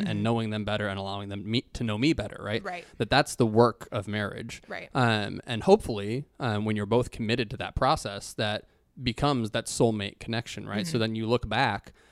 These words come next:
Speaker 1: uh, you know, fifty, sixty years later and you say, "Yeah, I was with my soulmate because every day we invested in being
Speaker 2: Right.
Speaker 1: soulmates with one another."
Speaker 2: Yeah.
Speaker 1: Um, you know, in, in much the same way that we try to connect our faith with Jesus, right? We don't just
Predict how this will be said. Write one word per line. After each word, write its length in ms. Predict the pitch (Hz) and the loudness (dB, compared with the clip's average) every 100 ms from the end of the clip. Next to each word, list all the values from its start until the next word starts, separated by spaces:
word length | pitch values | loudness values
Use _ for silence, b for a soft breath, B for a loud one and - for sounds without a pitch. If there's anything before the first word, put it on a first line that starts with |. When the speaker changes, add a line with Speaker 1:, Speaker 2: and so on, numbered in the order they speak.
| b b | b b
Speaker 1:
uh, 240 | 120 101 98 | 0 2 0
you 100 | 107 | -2
know, 80 | 95 | 2
fifty, 340 | 131 - 104 | 0 2 -2
sixty 340 | - 117 - 101 | -2 -4 -2 0
years 280 | 104 101 107 | 0 0 2
later 240 | 117 110 | 2 2
and 80 | 98 | -2
you 40 | |
say, 160 | - 101 | -4 0
"Yeah, 240 | 131 113 | 2 2
I 120 | 98 | 0
was 160 | 104 - | -2 0
with 120 | 120 | 0
my 100 | 110 98 | 0 0
soulmate 340 | 120 131 101 | 0 0 -2
because 220 | - 107 - | -4 -6 -2
every 260 | 120 110 104 | 0 2 4
day 460 | 127 120 101 101 b b b | 4 4 2 -4 b b b
we 160 | 120 127 | -2 0
invested 680 | 113 104 139 - 104 90 | 0 2 0 0 -6 -6
in 240 | - 110 107 | -4 -2 0
being 300 | 113 104 95 | 0 0 -2
Speaker 2:
Right. 200 | 87 - | -6 -2
Speaker 1:
soulmates 400 | 120 127 101 - | 0 0 0 -6
with 140 | - | -6
one 120 | 110 | -6
another." 180 | 107 - | -6 -6
Speaker 2:
Yeah. 160 | 170 147 - b b b | -6 -8 -14 b b b
Speaker 1:
Um, 420 | 131 113 104 - | 4 4 0 -2
you 100 | - | 2
know, 60 | 147 | 4
in, 260 | 151 143 135 | 4 4 4
in 120 | 127 | 4
much 240 | 139 - | 2 2
the 100 | 131 | 0
same 220 | - 107 | 0 -2
way 100 | 101 101 | -2 -4
that 140 | 107 | -4
we 180 | 110 107 | -4 -4
try 200 | - 98 | -6 -8
to 60 | - | -6
connect 280 | 104 - | -10 -8
our 80 | 101 | -8
faith 340 | - 92 - - | -8 -10 -10 -10
with 160 | - | -8
Jesus, 420 | - 135 - - - | -2 -4 -4 -10 -6
right? 180 | 104 | -4
We 80 | 113 | 2
don't 200 | 127 123 | 2 2
just 240 | 113 - | 0 -4